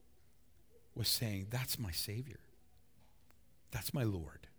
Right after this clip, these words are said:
And I'm gonna give him the proper respect he deserves."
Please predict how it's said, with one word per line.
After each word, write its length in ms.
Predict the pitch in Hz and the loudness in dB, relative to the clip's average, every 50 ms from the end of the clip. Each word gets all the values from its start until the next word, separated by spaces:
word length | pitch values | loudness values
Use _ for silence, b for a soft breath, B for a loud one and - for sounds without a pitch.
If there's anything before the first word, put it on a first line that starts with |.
| - - - - - - - - - - - - - - - - - - - - - - - - - - - - - - - - - - - - | -20 -20 -20 -20 -20 -20 -20 -20 -20 -20 -20 -20 -20 -20 -20 -20 -20 -20 -20 -20 -20 -20 -20 -20 -20 -20 -20 -20 -20 -20 -20 -20 -20 -12 -6 -2
And 100 | 101 98 | 0 0
I'm 80 | 107 | 2
gonna 160 | 107 110 117 117 | 2 2 0 2
give 140 | 120 117 | 0 0
him 100 | 120 117 | 0 0
the 60 | 113 107 | 0 -2
proper 320 | - - 98 92 - 104 | -2 -4 -6 -4 -4 -4
respect 500 | 92 90 92 90 - - 90 87 - - | -4 -4 -4 -6 -6 -6 -6 -6 -4 -4
he 80 | 92 82 | -6 -6
deserves." 640 | 82 80 - 78 - - - - - - - | -6 -6 -8 -10 -10 -12 -14 -14 -12 -12 -14